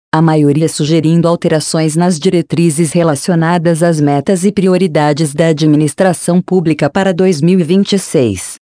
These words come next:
Essas metas estão alinhadas aos projetos estratégicos definidos no Plano Plurianual de Ação Governamental, P P A G dois mil e vinte e quatro a dois mil e vinte e sete.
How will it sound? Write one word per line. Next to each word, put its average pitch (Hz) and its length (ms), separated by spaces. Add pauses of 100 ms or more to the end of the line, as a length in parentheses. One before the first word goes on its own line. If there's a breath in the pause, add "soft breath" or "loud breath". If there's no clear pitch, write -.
(280)
Essas 170 380
metas 156 460
estão 175 320
alinhadas 151 680
aos 160 180
projetos 151 680
estratégicos 151 1000
definidos 156 760
no 170 120
Plano 139 360
Plurianual 160 640
de 147 100
Ação 180 380
Governamental, 156 880 (240)
P 160 140
P 180 140
A 151 180
G 151 180
dois 147 380
mil 180 180
e 170 40
vinte 190 280
e 202 40
quatro 170 420
a - 20
dois 135 340
mil 180 200
e - 20
vinte 185 300
e 156 80
sete. 117 540